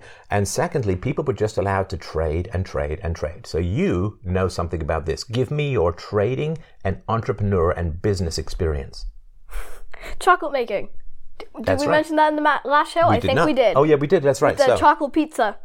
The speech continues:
Speaker 1: so you
Speaker 2: We may,
Speaker 1: made
Speaker 2: I may be kind enough to actually post that on Twitter.
Speaker 1: So
Speaker 2: Have we ever
Speaker 1: you
Speaker 2: done that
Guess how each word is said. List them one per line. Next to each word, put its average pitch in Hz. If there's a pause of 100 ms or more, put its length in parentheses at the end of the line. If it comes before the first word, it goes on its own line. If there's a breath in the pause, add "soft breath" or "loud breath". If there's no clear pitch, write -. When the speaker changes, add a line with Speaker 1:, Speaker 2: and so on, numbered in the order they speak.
Speaker 1:
so -
you 110
Speaker 2:
We -
may, 285
Speaker 1:
made 262
Speaker 2:
I 285
may 285
be 311
kind 277
enough 220
to -
actually 208
post 208
that 196
on 196
Twitter. 170 (160)
Speaker 1:
So -
Speaker 2:
Have 269
we 330
ever 320
Speaker 1:
you 294
Speaker 2:
done 311
that 311